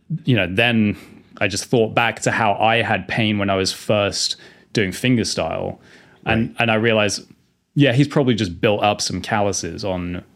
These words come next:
Speaker 1: like, the front of his thumb, which is
Speaker 2: <laughs>
Speaker 1: not
Speaker 2: Right.
Speaker 1: something I really thought you could do. Um, but yeah, the pain just kind of s-, stops <laughs> after a
Speaker 2: It
Speaker 1: little bit.
Speaker 2: does.
Speaker 1: <laughs>
Speaker 2: It's so weird because
Speaker 1: Yeah.
Speaker 2: I remember thinking, "This sucks. Like,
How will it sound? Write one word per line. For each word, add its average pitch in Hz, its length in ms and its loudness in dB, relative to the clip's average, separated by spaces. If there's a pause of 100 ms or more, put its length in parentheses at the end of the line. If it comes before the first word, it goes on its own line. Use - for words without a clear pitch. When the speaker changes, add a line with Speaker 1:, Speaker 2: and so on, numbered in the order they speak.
(140)
Speaker 1:
like, 87 300 -4
the 104 220 -4
front 107 560 0
of 92 80 -4
his - 240 -8
thumb, 90 380 -2
which 90 180 -6
is 104 240 -6
Speaker 2:
<laughs> - 20 -8
Speaker 1:
not 143 360 2
Speaker 2:
Right. - 20 -6
Speaker 1:
something 151 400 2
I 123 80 4
really 117 300 2
thought 123 400 0
you 98 80 -4
could 92 240 -6
do. 92 320 -2 (600)
Um, 98 560 0 (320)
but 127 100 4
yeah, 165 160 6
the 117 100 -2
pain 143 280 2
just 131 160 0
kind 131 160 0
of 110 80 0
s-, - 120 -8 (160)
stops - 600 -2 (140)
<laughs> - 80 -2
after 143 360 4
a 143 60 6
Speaker 2:
It - 20 4
Speaker 1:
little 120 180 4
bit. 226 360 2
Speaker 2:
does. 143 220 0 (160)
Speaker 1:
<laughs> - 160 -12
Speaker 2:
It's 170 180 0
so - 300 0
weird 170 640 2
because 127 180 2
Speaker 1:
Yeah. 107 120 2
Speaker 2:
I 98 40 0
remember 190 300 2
thinking, - 360 -2
"This 277 180 2
sucks. - 760 -2
Like, 95 380 -2